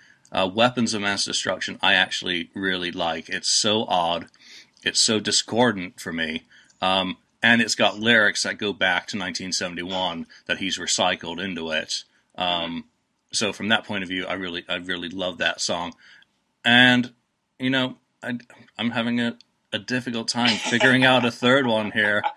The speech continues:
Um, you know, I, I think I'll throw in "Waiting for the Morning Light" just because it's Bob Dylan and it's just so unusual.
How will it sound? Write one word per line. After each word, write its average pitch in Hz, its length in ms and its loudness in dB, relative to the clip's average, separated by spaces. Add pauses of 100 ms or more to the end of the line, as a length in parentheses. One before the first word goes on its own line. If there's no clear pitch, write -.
(380)
Um, 107 580 0 (920)
you 123 100 2
know, 117 120 6
I, 120 200 2
I 123 100 2
think 123 220 -2
I'll 117 120 2
throw 107 360 -6
in 107 160 -6
"Waiting 101 220 -6
for 104 120 -12
the 95 60 -12
Morning 95 300 -12
Light" 92 280 -8
just 90 160 -12
because 90 260 -8
it's 95 100 -16
Bob 87 280 -4
Dylan 90 340 -8 (280)
and 85 220 -8
it's 85 100 -10
just - 220 -4
so 90 200 -6
unusual. 87 600 -8